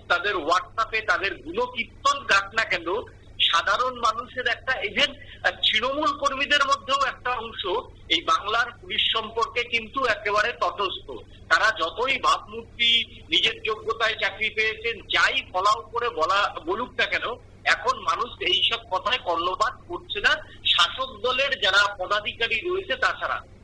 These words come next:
অন্যদিকে রাজনৈতিকভাবেও কিন্তু মমতা বন্দ্যোপাধ্যায় এবং মমতা বন্দ্যোপাধ্যায়ের কয়েকজন ঘনিষ্ঠ, আহ, তোমার হচ্ছে মন্ত্রীর ভূমিকা নিয়ে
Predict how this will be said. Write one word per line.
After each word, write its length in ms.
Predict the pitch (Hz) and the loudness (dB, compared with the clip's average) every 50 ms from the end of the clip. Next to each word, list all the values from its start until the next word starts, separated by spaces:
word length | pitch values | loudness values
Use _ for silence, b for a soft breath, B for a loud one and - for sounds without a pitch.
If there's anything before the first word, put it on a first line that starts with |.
| - - | -14 -8
অন্যদিকে 520 | 339 269 208 240 254 277 285 294 285 - 277 | -8 -6 -6 -4 -4 -2 0 0 0 0 0
রাজনৈতিকভাবেও 1000 | - - 156 160 156 - 208 233 247 233 - 262 - - 233 226 - 254 254 254 | 2 2 2 0 0 -4 -4 -4 -4 -2 -2 -2 -2 0 -2 -2 -2 -2 -4 -4
কিন্তু 320 | - 233 240 220 226 254 | -4 -6 -8 -6 -6 -6
মমতা 440 | 208 160 156 160 185 196 226 233 233 | -4 -2 -2 0 0 0 0 0 0
বন্দ্যোপাধ্যায় 760 | - 165 160 165 175 185 190 196 196 196 - 208 233 269 285 | -2 -4 -6 -8 -8 -6 -4 -4 -4 -2 0 0 2 2 2
এবং 320 | 220 180 175 180 190 180 | 0 -2 -4 -4 -4 -4
মমতা 420 | 160 151 151 175 190 185 214 202 190 | -2 -2 -2 -2 -2 0 0 0 0
বন্দ্যোপাধ্যায়ের 760 | 185 175 180 185 185 185 196 190 185 185 196 220 226 202 175 | -2 -2 -2 -4 -2 0 -2 -2 0 0 2 2 2 0 0
কয়েকজন 580 | 165 160 160 180 180 - - 208 226 233 220 - - - - - - - - | 0 0 2 0 -2 -4 -4 -2 -2 -2 -2 -6 -12 -16 -20 -20 -20 -20 -12
ঘনিষ্ঠ, 560 | - - 180 180 226 262 - - - - - | -6 -4 -2 -2 0 2 0 0 0 0 0
আহ, 440 | 285 294 277 - - 190 190 185 180 | 0 0 0 0 2 2 4 4 2
তোমার 340 | 180 - 202 196 202 202 208 | 2 -2 -2 0 2 2 2
হচ্ছে 340 | 214 208 - - - 247 202 | 0 0 0 0 0 0 0
মন্ত্রীর 520 | 175 180 208 220 226 208 - 269 247 220 | 0 -2 -2 -2 -2 0 0 0 0 0
ভূমিকা 420 | 143 139 143 170 208 - 226 240 | -2 -4 -2 -2 0 0 2 0
নিয়ে 340 | 233 233 226 202 151 120 - | 0 2 0 0 0 0 -4